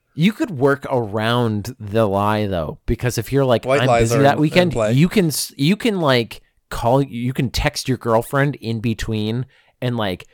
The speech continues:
Speaker 1: "Set up something with me now."
Speaker 2: Interesting. White
Speaker 1: And then
Speaker 2: lies.
Speaker 1: it's no longer a lie
Speaker 2: Right.
Speaker 1: that you were busy, that you just set something
Speaker 2: Right.
Speaker 1: up. So
Speaker 2: It's
Speaker 1: yeah,
Speaker 2: true. You could
Speaker 1: I
Speaker 2: probably navigate this pretty well.
Speaker 1: I'm, I,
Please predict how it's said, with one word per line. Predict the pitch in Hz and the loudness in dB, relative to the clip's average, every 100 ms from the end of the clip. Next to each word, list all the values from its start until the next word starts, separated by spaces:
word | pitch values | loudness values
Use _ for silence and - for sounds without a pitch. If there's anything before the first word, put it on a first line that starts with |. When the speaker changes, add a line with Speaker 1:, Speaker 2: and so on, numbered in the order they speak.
| _ | _
Speaker 1:
"Set | - - 127 | -8 0 2
up | 120 - | 2 0
something | - 120 104 101 | -4 -4 -2 -6
with | 92 85 | -6 -8
me | 87 90 | -8 -6
now." | 95 85 76 - | -6 -6 -10 -12
Speaker 2:
Interesting. | 131 127 127 - 101 101 | -12 -10 -10 -10 -12 -8
White | 107 113 | -2 0
Speaker 1:
And | 123 | 2
then | 127 | 2
Speaker 2:
lies. | 139 | 0
Speaker 1:
it's | 127 139 | -2 -2
no | 123 | 0
longer | 117 113 113 | 0 0 -2
a | 98 | -2
lie | 92 101 110 98 - - - _ _ - | -2 0 2 2 -2 -10 -18 _ _ -8
Speaker 2:
Right. | 107 101 98 - _ _ _ _ _ _ _ _ _ | -4 -4 -6 -16 _ _ _ _ _ _ _ _ _
Speaker 1:
that | 95 | -14
you | 90 87 | -12 -12
were | 85 | -12
busy, | 87 101 82 57 - | -10 -10 -12 -18 -18
that | 104 | -12
you | 104 | -10
just | 98 113 | -8 -10
set | 104 - | -12 -12
something | 107 85 | -12 -12
Speaker 2:
Right. | 82 | -12
Speaker 1:
up. | - _ _ _ _ _ _ _ | -14 _ _ _ _ _ _ _
So | - 101 85 87 - _ _ _ | -6 -4 -4 -6 -16 _ _ _
Speaker 2:
It's | 233 - | -6 0
Speaker 1:
yeah, | 165 | 2
Speaker 2:
true. | 139 | 2
You | 147 | 2
could | 160 | 2
Speaker 1:
I | |
Speaker 2:
probably | 156 233 214 | 4 4 2
navigate | 151 131 123 120 | 0 -4 -4 -6
this | 117 | -8
pretty | - 120 110 | -8 -8 -6
well. | 98 95 - _ _ _ _ _ _ _ _ _ _ _ _ _ _ | -6 -8 -14 _ _ _ _ _ _ _ _ _ _ _ _ _ _
Speaker 1:
I'm, | 135 143 - | -4 -4 -2
I, | 139 | 2